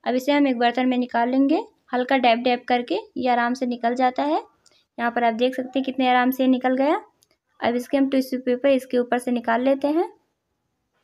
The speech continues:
यहाँ पर देखिए, टिश्यू पेपर भी कितने आराम से निकल गया।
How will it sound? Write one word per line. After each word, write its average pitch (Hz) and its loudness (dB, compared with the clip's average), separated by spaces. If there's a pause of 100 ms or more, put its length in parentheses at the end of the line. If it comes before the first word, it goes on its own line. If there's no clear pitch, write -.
(260)
यहाँ 247 0
पर 254 -2
देखिए, 247 0
टिश्यू 247 -8
पेपर 240 0
भी 247 -2
कितने 254 -2
आराम 247 0
से 254 -6
निकल 254 0
गया। 277 2